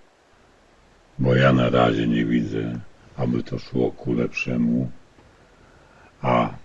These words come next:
mogę stwierdzić, że na razie tylko się pogarsza. Jestem sam ciekawy waszych opinii, co o tym sądzicie.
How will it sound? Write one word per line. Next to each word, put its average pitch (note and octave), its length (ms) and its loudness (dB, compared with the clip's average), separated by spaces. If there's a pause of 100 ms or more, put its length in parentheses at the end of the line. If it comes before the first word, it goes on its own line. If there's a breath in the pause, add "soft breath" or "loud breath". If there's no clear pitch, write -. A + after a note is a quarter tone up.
(540)
mogę B1 300 2
stwierdzić, A#1+ 720 -2
że A1+ 160 -2
na A1+ 200 -2
razie A#1+ 360 4
tylko A#1 420 -4
się - 180 -8
pogarsza. A#1+ 760 -2 (920 soft breath)
Jestem - 260 -4
sam C2 300 -2
ciekawy A#1 540 -2
waszych - 460 -2
opinii, A#1 680 0 (500 soft breath)
co C2 220 0
o B1 40 4
tym A#1+ 240 -2
sądzicie. A#1 800 -4